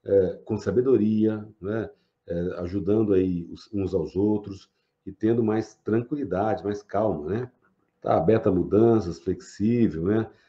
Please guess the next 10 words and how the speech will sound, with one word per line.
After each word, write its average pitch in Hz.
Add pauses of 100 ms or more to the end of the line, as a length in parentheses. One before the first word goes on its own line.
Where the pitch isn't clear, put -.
(160)
Aceitar 101
a 107
verdade, 104
a 76
gente 92
botar, 92 (600)
abraçar 127
a 120
gente, 98
né? 107